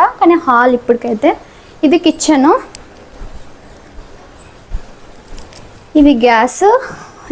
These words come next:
ఇక్కడ డబ్బాలు పెట్టుకుంటారు. ఇది కిటికీ, ఇక్కడ నుంచి గాలి వస్తుందన్నమాట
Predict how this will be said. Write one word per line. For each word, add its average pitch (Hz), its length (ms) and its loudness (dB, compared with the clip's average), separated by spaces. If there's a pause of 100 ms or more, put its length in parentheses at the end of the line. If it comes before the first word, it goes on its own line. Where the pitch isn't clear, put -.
ఇక్కడ 262 340 2
డబ్బాలు 233 340 2
పెట్టుకుంటారు. 240 680 0 (3250)
ఇది 269 100 4 (100)
కిటికీ, 269 280 -2 (300)
ఇక్కడ 269 260 0
నుంచి 269 240 2
గాలి 247 260 4
వస్తుందన్నమాట 262 500 2